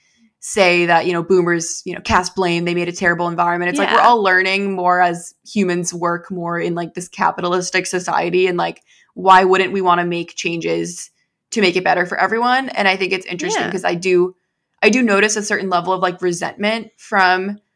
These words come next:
Speaker 1: older generations that are, like, not willing to change or, like, see things done differently than the way that they did it.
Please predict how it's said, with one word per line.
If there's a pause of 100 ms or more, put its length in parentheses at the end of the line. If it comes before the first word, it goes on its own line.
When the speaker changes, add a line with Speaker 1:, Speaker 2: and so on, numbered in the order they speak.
(520)
Speaker 1:
older
generations
that
are,
like,
not
willing
to
change
or,
like,
see
things
done
differently
than
the
way
that
they
did
it.